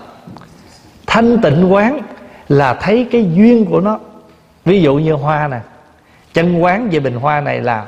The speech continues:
hoa này là không thật, nó chỉ tươi vậy thôi chứ vài tuần nữa chết héo. Và thấy được cái gì? Thấy được cái sự phối hợp, cái, cái sự mà duyên tạo nó.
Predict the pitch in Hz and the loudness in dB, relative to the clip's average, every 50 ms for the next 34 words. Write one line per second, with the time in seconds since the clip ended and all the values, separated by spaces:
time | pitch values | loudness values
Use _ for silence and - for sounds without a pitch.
0 | - - - 139 147 147 143 135 123 117 117 113 117 117 110 107 101 107 - _ | -12 -10 -6 -4 -2 -2 -2 -4 -6 -8 -8 -8 -8 -8 -10 -12 -14 -16 -20 _
1 | _ _ _ _ _ _ _ _ _ _ _ _ _ _ _ _ _ _ _ _ | _ _ _ _ _ _ _ _ _ _ _ _ _ _ _ _ _ _ _ _
2 | _ - - 156 143 139 127 120 104 - - - - _ _ _ _ _ _ _ | _ -6 -6 -6 -4 -4 -6 -8 -8 -10 -12 -20 -20 _ _ _ _ _ _ _
3 | _ _ _ _ _ _ _ _ - 151 165 175 170 143 139 151 - - 165 165 | _ _ _ _ _ _ _ _ -4 -2 -2 -2 -2 -4 -8 -6 -2 0 0 2
4 | 165 160 147 139 123 117 120 135 139 135 131 - 156 143 135 131 117 117 113 - | 2 2 0 0 -2 -2 -2 -2 -2 -2 -2 -4 -6 -4 -2 -2 -4 -4 -4 -6
5 | 123 117 117 110 110 117 120 139 160 170 175 - - _ _ _ - 139 147 151 | -6 -6 -6 -6 -6 -6 -6 -6 -6 -8 -12 -16 -20 _ _ _ -4 -4 -4 -4
6 | - - - - - 135 135 - - - - - - - - _ _ _ _ _ | -8 -16 -20 -14 -10 -6 -6 -6 -6 -8 -12 -20 -20 -20 -20 _ _ _ _ _
7 | _ _ _ _ _ _ - _ _ _ _ _ _ _ _ _ _ _ _ - | _ _ _ _ _ _ -20 _ _ _ _ _ _ _ _ _ _ _ _ -10
8 | 104 107 131 143 139 139 135 131 120 117 117 - - - - - - - - _ | -6 -2 0 0 0 2 0 0 -2 -2 -6 -8 -14 -20 -20 -20 -20 -20 -20 _
9 | _ _ _ _ _ _ _ _ _ _ _ _ - - 185 226 262 214 170 143 | _ _ _ _ _ _ _ _ _ _ _ _ -4 -2 0 0 2 2 0 0
10 | 123 - 180 180 156 135 123 113 - - 208 247 233 160 131 110 - - 180 - | 0 -2 -4 -4 -4 -4 -6 -6 -4 -2 -2 0 0 0 -2 -2 -2 -4 -4 -4
11 | - 131 120 123 127 123 - - 196 226 254 262 190 139 - - - - - 208 | -4 -4 -4 -4 -6 -6 -2 0 2 2 2 0 -2 -4 -8 -10 -12 -8 -4 -4
12 | 214 208 - - 214 190 - - 123 127 127 143 139 120 113 123 185 226 254 247 | -4 -2 0 0 0 0 0 0 0 0 0 -2 -4 -4 -2 2 4 4 4 2
13 | 220 - 143 120 117 139 147 151 175 | 2 -2 -2 -4 -4 -6 -8 -8 -10